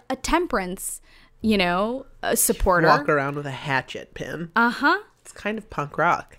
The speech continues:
Speaker 1: It's pretty punk rock. Also, she, so her name was spelled C A R R I E,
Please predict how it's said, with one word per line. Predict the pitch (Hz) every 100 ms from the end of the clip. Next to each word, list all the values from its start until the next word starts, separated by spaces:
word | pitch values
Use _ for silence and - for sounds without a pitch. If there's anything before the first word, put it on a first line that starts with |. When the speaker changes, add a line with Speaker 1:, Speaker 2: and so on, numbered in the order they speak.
| -
Speaker 1:
It's | -
pretty | - 359 508
punk | 571 349 269
rock. | 254 226 -
Also, | 247 403 302 226 -
she, | - 269 269
so | - 240
her | 240
name | 233 262 330
was | 339
spelled | - 240 220 214
C | 214 - 269
A | 262 254
R | 220 214
R | 214 208
I | 185 185 -
E, | 190 165 175 233